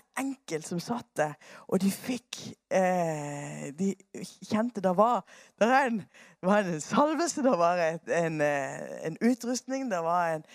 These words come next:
brann, det var noe spesielt som, som var for hver en-, hver enkelt.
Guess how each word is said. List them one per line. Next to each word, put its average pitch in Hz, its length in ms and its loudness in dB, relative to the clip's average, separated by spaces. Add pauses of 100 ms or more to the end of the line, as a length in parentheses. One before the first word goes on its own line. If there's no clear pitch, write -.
(320)
brann, 262 640 2 (380)
det 156 120 -12
var 170 120 -2
noe 165 300 -2
spesielt 156 720 -8 (960)
som, - 320 2 (500)
som 202 320 2
var 170 320 -2
for 170 100 -10
hver 156 200 -8
en-, 147 240 -18
hver 156 180 0
enkelt. - 420 -10